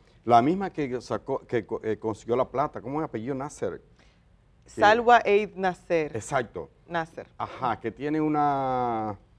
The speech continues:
Speaker 1: Ella es de origen africano, pero tiene un, una nacionalidad, compite por otro país ahí del, de esos,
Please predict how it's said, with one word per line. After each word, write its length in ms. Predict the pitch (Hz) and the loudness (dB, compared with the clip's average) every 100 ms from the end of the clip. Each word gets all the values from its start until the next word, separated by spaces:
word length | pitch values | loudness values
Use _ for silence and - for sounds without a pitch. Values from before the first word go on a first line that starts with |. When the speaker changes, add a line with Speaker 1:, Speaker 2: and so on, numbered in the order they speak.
| _ _ - | _ _ -8
Speaker 1:
Ella 240 | 113 147 | -2 0
es 60 | 170 | 0
de 60 | |
origen 340 | 165 151 151 151 | 0 0 -4 -6
africano, 500 | 139 135 107 107 95 | -8 -8 -4 -2 0
pero 180 | 98 95 | -2 -2
tiene 260 | 110 120 | -4 -4
un, 580 | 131 135 131 113 92 67 | -4 -4 -4 -6 -8 -10
una 180 | 104 117 | -6 -6
nacionalidad, 680 | 120 117 123 110 98 101 95 | -6 -6 -6 -4 -4 -6 -6
compite 340 | 95 120 117 | -10 -10 -10
por 160 | 98 104 | -6 -6
otro 160 | 104 - | -8 -10
país 360 | 87 90 - | -10 -10 -10
ahí 200 | 82 87 | -10 -8
del, 380 | 82 80 67 58 | -10 -12 -14 -16
de 100 | 87 | -16
esos, 280 | - 101 | -12 -12